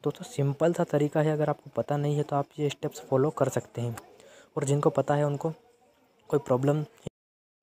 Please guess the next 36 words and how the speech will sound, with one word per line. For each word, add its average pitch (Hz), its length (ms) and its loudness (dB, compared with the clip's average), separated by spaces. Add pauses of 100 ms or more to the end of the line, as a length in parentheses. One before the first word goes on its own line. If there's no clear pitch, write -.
(560)
अगर 156 180 6
दोस्तों 170 280 0
आपको - 260 -4
और 156 180 4
कोई 175 160 -2
problem 151 380 0
है 151 60 -2
तो 151 100 -2
आप 151 140 -4
नीचे 123 180 -2
comment 131 320 -2
करके 135 220 0
बताना, 143 320 0
मैं 156 120 -2
उस 147 160 -4
पर 147 140 -2
एक 151 100 -2 (280)
next 147 340 0
video 147 280 2 (220)
बना 123 180 2
दूंगा। 107 280 -4 (1040)
तो 120 60 -2
video 131 220 6
को 170 60 6
तो 160 80 0
लाइक 160 180 2
करेगा 143 280 2
ही, 151 120 -4 (420)
साथ - 300 2
में 151 80 -2
channel 143 240 0
को 160 120 -8
subscribe 151 460 0
भी 147 80 -2
कर 120 160 2
लो 113 140 0